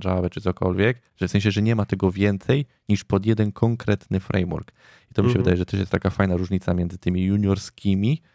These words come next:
Speaker 2: Tak.
Speaker 1: e, ogłoszeniami, a tymi na gdzieś tam te wyższe poziomy.
Speaker 2: Mhm. Zgadza się.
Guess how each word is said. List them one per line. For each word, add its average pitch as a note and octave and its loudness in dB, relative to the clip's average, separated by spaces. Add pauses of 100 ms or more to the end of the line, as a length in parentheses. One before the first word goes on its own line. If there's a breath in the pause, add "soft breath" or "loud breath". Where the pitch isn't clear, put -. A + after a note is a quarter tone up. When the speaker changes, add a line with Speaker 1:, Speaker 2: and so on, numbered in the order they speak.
(320 soft breath)
Speaker 2:
Tak. F#2+ -8
Speaker 1:
e, F#2 2
ogłoszeniami, G2 0
a F#2 0
tymi F#2 -2
na F2+ 0
gdzieś F2 -6
tam F2+ -2
te F2+ -4
wyższe F2 -6
poziomy. F2+ -6 (800)
Speaker 2:
Mhm. B2 -4 (880)
Zgadza G#2+ -10
się. - -20